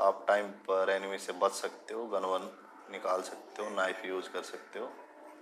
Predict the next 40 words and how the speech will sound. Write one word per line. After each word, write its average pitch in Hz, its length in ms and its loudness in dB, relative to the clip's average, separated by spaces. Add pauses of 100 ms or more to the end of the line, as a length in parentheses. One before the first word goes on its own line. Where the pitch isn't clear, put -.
(340)
Without 110 420 8
gamepad 107 400 6
ये 104 160 6
खेली 98 300 0
नहीं 95 220 -4
जाएगी। 95 340 0 (300)
मैं 120 80 10
recommend 127 520 10
नहीं 117 160 6
करूँगा 117 280 10
कि 117 120 6
आप 117 180 12
इस 113 160 0
game 107 140 2
को 107 120 6
download 98 420 8
करके 95 300 2
खेलो, 104 360 0 (680)
इसके - 280 0
बजाय 113 300 12
आप 110 260 12 (340)
Dolphin 101 360 4
वाली 101 260 10
download 98 400 6
करो 104 200 0 (220)
जो 98 100 2
कि 98 180 -2
V 107 280 0
edition 98 420 2
है। 127 100 -6 (580)
V 113 100 6
edition 127 400 12
इस 120 160 2
device 113 240 8
में 113 220 2
थर्टी 98 300 6
एफ़पीएस 104 520 4
पर 101 100 6
चलती 98 380 0
है 127 140 -6